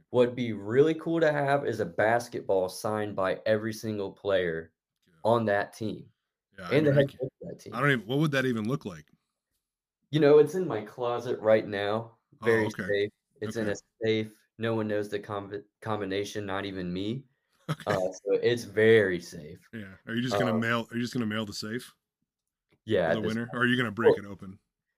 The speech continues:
Speaker 1: well, there's a, there's, like, just a key that unlocks it,
Speaker 2: Oh,
Speaker 1: but
Speaker 2: okay.
Speaker 1: if
Speaker 2: So there's,
Speaker 1: it
Speaker 2: there is no combination. Got it.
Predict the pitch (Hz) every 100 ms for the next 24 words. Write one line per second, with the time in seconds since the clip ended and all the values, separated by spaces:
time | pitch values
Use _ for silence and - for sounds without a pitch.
0 | _ 143 135 147 147 - 127 147 170 107
1 | - 104 - 90 - 92 92 92 90 85
2 | 82 82 - 92 90 _ _ - - -
3 | - 80 _ _ - 107 110 104 - -
4 | 120 117 104 101 - 104 87 87 85 -
5 | - _